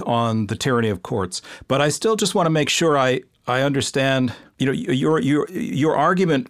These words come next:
presupposes that the risk is worth taking, that we'll wind up with a kind of stalemate between the courts and Congress in which neither institution has full legitimacy.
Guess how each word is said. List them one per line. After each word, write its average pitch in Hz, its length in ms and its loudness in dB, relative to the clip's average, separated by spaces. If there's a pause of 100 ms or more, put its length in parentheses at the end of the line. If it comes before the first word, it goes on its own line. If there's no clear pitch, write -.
(120)
presupposes 143 800 0
that 113 440 0
the 120 120 0
risk 143 460 0
is 104 140 0
worth 135 300 0
taking, 127 480 -2
that 110 160 -4
we'll 123 220 0
wind 139 320 0
up 117 240 0
with 110 120 -2
a 113 60 -2
kind 127 200 0
of 101 60 -4
stalemate 120 540 -2
between 107 300 -4
the 101 80 -4
courts 107 300 -2
and 95 120 -4
Congress 92 460 -2
in 107 100 -2
which 123 460 -2
neither 139 640 0
institution 113 720 0
has 101 280 -2
full 110 280 0
legitimacy. 87 640 -2